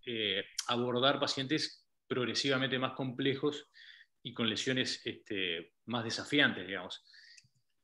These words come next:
El tema es qué pasa justamente en estos pacientes diabéticos que tienen enfermedad, esta enfermedad coronaria compleja que estamos hablando y, eh, que tienen un compromiso de múltiples vasos.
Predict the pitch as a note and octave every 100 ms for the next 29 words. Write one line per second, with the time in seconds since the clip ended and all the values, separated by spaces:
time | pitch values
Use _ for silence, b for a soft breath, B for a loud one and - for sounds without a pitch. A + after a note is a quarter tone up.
0 | _ _ _ - B2 E3+ F3 E3+ - -
1 | F3 F3 F3+ - F3+ - C#3+ D3 D3+ D3
2 | D3 D3+ C3+ - D#3 C3 A2+ C3 C#3 C#3+
3 | C#3+ D3+ D3 A#2 C3 C3+ B2 A#2+ A#2 C3
4 | - - C#3 A#2+ B2+ C3+ B2+ C3 B2+ A#2+
5 | A2 D#3+ E3 G2+ G#2+ A#2+ - C#3+ C#3+ C#3+
6 | E3 E3+ _ - D3 D#3 - B2 A2 G#2
7 | G2+ F#2+ A#2 C3 C#3 C3+ B2 G#2+ A2+ B2+
8 | - C3 B2 B2+ A2 G#2 D3 D3+ - -